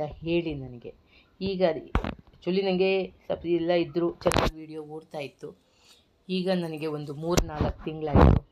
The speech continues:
ಕೆಲವು ಪ್ರಾಬ್ಲಮಿಂದ ನಾನು ವಿಡಿಯೋ ಸರಿಯಾಗಿ ಹಾಕೋಕ್ಕಾಗಿಲ್ಲ. ಸಾರಿ ಫ್ರೆಂಡ್ಸ್. ದಯವಿಟ್ಟು ನನ್ನ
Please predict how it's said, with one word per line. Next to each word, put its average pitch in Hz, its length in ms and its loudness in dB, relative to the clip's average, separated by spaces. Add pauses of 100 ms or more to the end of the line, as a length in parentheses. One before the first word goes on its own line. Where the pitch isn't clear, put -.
(300)
ಕೆಲವು 208 240 -2
ಪ್ರಾಬ್ಲಮಿಂದ 151 680 -4
ನಾನು 147 240 -8
ವಿಡಿಯೋ 139 280 -6
ಸರಿಯಾಗಿ 139 380 -6
ಹಾಕೋಕ್ಕಾಗಿಲ್ಲ. - 640 -16 (800)
ಸಾರಿ 151 220 0
ಫ್ರೆಂಡ್ಸ್. - 420 -10 (1300)
ದಯವಿಟ್ಟು 165 420 0 (300)
ನನ್ನ 160 180 0